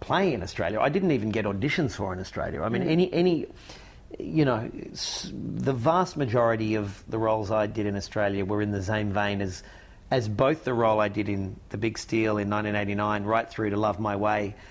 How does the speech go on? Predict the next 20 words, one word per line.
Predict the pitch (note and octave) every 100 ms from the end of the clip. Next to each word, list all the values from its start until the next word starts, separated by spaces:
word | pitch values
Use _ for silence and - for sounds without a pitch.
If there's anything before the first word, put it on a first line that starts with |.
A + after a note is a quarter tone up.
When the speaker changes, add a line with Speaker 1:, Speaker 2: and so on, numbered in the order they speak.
| -
Speaker 1:
fifteen | - G2+ - A2+
years | A2 G#2+
later, | A2 C3+ B2+ G#2+
was | A#2 G#2+
basically | - A#2+ A#2+ A2+ G#2+
a, | A2+
a | B2
nerdy | A2+ B2 A#2+
guy | A2 A2
with | G#2
glasses. | - A#2 C#3 - D2
That | - -
was |
the | G#3+
Speaker 2:
Right. | G3+ D3+ - - - -
Speaker 1:
nice | C3+ D#3+ -
guys, | B2+ G#2+ G2+ -
you | A#2+
know, | A2 A2 A#2+
um, | - A2 G#2+ A#2